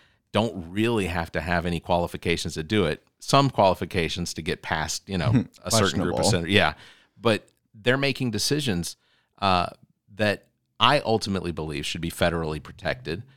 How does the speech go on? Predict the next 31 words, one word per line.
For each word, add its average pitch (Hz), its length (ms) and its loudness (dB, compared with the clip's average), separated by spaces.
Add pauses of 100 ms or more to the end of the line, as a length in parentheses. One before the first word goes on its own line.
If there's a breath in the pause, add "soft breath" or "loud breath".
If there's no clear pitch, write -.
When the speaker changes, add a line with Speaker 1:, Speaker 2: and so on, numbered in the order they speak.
(140 soft breath)
Speaker 2:
Agreed. 87 300 -20
Speaker 1:
I'd 92 160 2
like 95 300 0
to 151 120 2
see 78 480 0 (280)
somehow 87 680 0 (120)
the 92 100 -18
Democratic-controlled 90 920 0
legislative 82 500 -2
and 80 100 -4
executive 80 440 -6
branch 76 400 -4
come 98 240 0
up - 240 -2
with 87 120 -4
a 85 40 -4
solution 85 540 -2
to - 100 -6
protect, 82 520 -4 (460 soft breath)
uh, 78 260 -2
gay 98 180 2
rights 76 500 0 (100)
by - 200 6
Speaker 2:
Mm-hmm. 95 120 4
Speaker 1:
law, 73 320 -2 (400 soft breath)
uh, 80 320 0 (140)
women's 107 340 2
rights 78 300 -2
by 78 220 2
law. 76 340 -2 (500 soft breath)
But 90 280 0